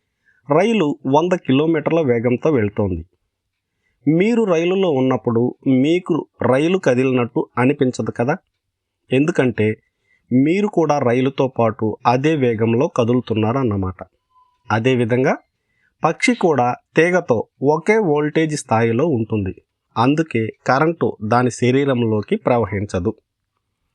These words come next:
పార్ట్ త్రీ, ఎప్పుడు పక్షికి షాక్ తగులుతుంది? పక్షి రెండు వోల్టేజ్ లెవెల్స్ మధ్య వాలితే మాత్రమే ప్రమాదం. ఎగ్జాంపుల్గా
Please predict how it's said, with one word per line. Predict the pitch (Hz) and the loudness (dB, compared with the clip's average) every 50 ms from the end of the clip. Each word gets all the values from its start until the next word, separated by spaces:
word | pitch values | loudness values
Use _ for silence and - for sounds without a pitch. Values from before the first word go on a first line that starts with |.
| _ _ _ _ _ _ _ _ - | _ _ _ _ _ _ _ _ 0
పార్ట్ | 160 165 180 - - 131 - | 0 0 0 -2 -6 -8 -4
త్రీ, | - 120 101 95 - _ _ _ _ _ _ _ _ _ _ _ _ _ _ _ _ - 131 143 170 | -2 -2 -2 -4 -6 _ _ _ _ _ _ _ _ _ _ _ _ _ _ _ _ -2 0 0 0
ఎప్పుడు | 180 - - 240 226 220 208 - - | 0 0 0 0 2 2 0 0 -2
పక్షికి | 147 147 - - - 175 165 - 220 - | -2 -2 -2 -2 -2 -2 -2 -2 -4 -4
షాక్ | - - 151 156 170 - _ _ | 0 0 0 0 0 -4 _ _
తగులుతుంది? | - 131 120 123 127 113 - 117 110 110 110 117 120 - _ _ _ _ _ _ _ _ _ _ _ _ _ _ _ _ _ - _ _ _ _ _ _ _ _ _ _ _ _ - | -2 0 2 2 0 0 0 0 0 0 0 0 -2 -6 _ _ _ _ _ _ _ _ _ _ _ _ _ _ _ _ _ -20 _ _ _ _ _ _ _ _ _ _ _ _ 0
పక్షి | 175 175 - - - - 240 196 147 - _ - 127 117 117 | 0 0 0 0 -2 0 0 0 -2 -2 _ -2 0 2 2
రెండు | 147 165 190 190 202 196 147 | 2 2 2 2 2 2 2
వోల్టేజ్ | 135 143 160 170 175 - - 156 143 110 101 - - - 117 120 123 | 2 0 0 0 0 0 0 0 0 0 -4 -6 -4 0 0 2 2
లెవెల్స్ | 135 139 143 160 165 160 - - 147 131 | 2 2 0 0 -2 -2 0 0 2 2
మధ్య | 127 127 120 127 127 110 95 | 2 0 0 0 0 0 2
వాలితే | 101 107 117 123 131 127 - 127 123 110 104 | 2 2 2 0 0 0 0 0 0 2 0
మాత్రమే | 101 104 - - 101 101 98 113 127 113 - - _ _ _ _ | 0 -2 -4 -4 -2 -2 0 0 0 0 -2 -6 _ _ _ _
ప్రమాదం. | - 143 143 131 113 95 82 80 - - _ _ _ _ _ _ _ _ _ _ _ _ _ _ _ _ _ - 120 | -2 0 2 2 0 0 -2 -4 -6 -10 _ _ _ _ _ _ _ _ _ _ _ _ _ _ _ _ _ -2 -2
ఎగ్జాంపుల్గా | 110 104 127 139 135 135 139 147 147 139 139 | 0 0 0 0 0 0 0 0 0 0 -2